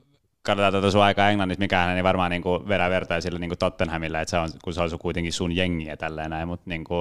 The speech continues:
miten sä vertailisit Sunderlandia ja Birminghamia keskenään, minkälaisia molemmat, tai Birmingham on iso, paljon isompi kaupunki kuin, kuin Sunderland, mutta tota, miten se niinku vastakkainasetelma Birminghamin, Birmingham Cityn ja Aston Villan,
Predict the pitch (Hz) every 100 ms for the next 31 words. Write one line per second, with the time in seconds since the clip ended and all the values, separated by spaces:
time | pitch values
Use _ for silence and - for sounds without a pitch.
0 | 85 87 107 107 104 101 101 98 95 -
1 | 107 101 92 92 92 92 104 90 80 78
2 | 82 78 85 - 90 78 73 78 80 80
3 | 82 85 101 98 90 92 78 - 95 98
4 | 95 90 87 90 87 90 - _ - 90
5 | 87 87 87 87 98 85 87 78 - 76
6 | 71 - 82 76 82 76 80 78 80 78
7 | - 85 80 78 80 - 85 80 87 82
8 | 80 - _ _ _ _ _ _ _ -
9 | - - 95 - 95 92 92 90 90 87
10 | 90 87 85 87 85 82 - - 107 92
11 | 90 87 95 85 82 82 82 82 - 85
12 | 82 80 73